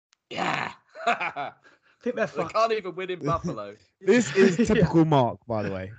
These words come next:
Speaker 3: Go on, Mark. I wanna hear this. <laughs>
Speaker 2: How did the Pats get on, mate? Um,
Speaker 1: <laughs>
Speaker 3: All right.
Speaker 2: <laughs> yeah, the, um,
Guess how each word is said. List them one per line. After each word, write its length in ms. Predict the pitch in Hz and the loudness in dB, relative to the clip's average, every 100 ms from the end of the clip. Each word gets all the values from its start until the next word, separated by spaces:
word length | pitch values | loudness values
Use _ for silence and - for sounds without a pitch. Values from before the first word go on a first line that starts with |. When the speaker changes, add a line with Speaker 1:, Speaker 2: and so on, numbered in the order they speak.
| - | -2
Speaker 3:
Go 140 | 160 | 2
on, 60 | 139 | 2
Mark. 220 | 117 113 - | 2 0 -2
I 80 | 151 | -4
wanna 180 | 147 | -2
hear 140 | 147 123 | -2 -2
this. 420 | 110 107 - 110 _ | -4 -8 -16 -20 _
<laughs> 20 | 160 156 - - 139 - - - | -12 -10 -12 -12 -14 -16 -20 -6
Speaker 2:
How 80 | 226 | -2
did 100 | 240 | 0
the 60 | 247 | 0
Pats 280 | 240 - | 0 -2
get 120 | - 147 | -4 -8
on, 100 | 156 | -8
mate? 140 | 151 - - - - _ | -10 -16 -20 -20 -20 _
Um, 540 | 220 202 196 196 196 214 | 2 4 4 2 -2 -6
Speaker 1:
<laughs> 40 | - | 4
Speaker 3:
All 120 | 254 | 6
right. 300 | 262 302 - 277 - | 8 8 4 -4 -4
Speaker 2:
<laughs> 1200 | 262 - _ _ - 196 _ - - - - 247 | -8 -8 _ _ -20 -20 _ -20 -20 -20 -20 -4
yeah, 240 | 220 247 | 0 2
the, 200 | 190 190 | 0 -4
um, 420 | 202 190 196 196 | -2 -2 -4 -6